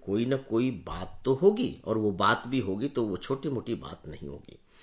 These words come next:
दोस्तों, इसके पीछे एक कारण है और बहुत जबरदस्त कारण है और यह इसका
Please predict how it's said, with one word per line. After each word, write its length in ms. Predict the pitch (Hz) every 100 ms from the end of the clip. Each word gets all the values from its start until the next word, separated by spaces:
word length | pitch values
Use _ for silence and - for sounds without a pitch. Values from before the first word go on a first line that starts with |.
| - - - - - - - - - - -
दोस्तों, 300 | 208 208 190
इसके 200 | - 139
पीछे 320 | 131 120 113
एक 160 | 98 -
कारण 280 | 92 95
है 320 | 92 110 160 165
और 420 | - 110 101 98 - 120
बहुत 480 | 104 131 139 - 110
जबरदस्त 680 | 95 95 95 90 185 -
कारण 360 | 175 - 160 165
है 240 | 165 175
और 260 | - 123 113
यह 440 | 110 135 160 160 -
इसका 540 | 120 - 131 123 123